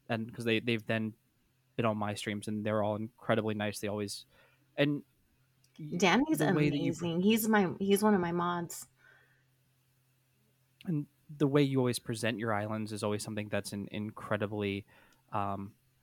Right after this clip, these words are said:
Speaker 1: fun. And, like, w-, when I started hearing the cores, 'cause, so what is an abandoned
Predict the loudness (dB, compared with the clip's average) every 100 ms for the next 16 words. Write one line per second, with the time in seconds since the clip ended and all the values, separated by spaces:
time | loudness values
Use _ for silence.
0 | _ _ _ -20 -2 2 2 2 -2 -2
1 | -2 -2 -6 -10 -18 _ _ _ _ -6
2 | -4 -2 -2 2 4 4 2 2 0 -2
3 | -6 0 2 2 0 -4 -4 -10 -20 -20
4 | _ 0 2 4 2 2 2 2 2 0
5 | -2 0 2 2 2 0 -2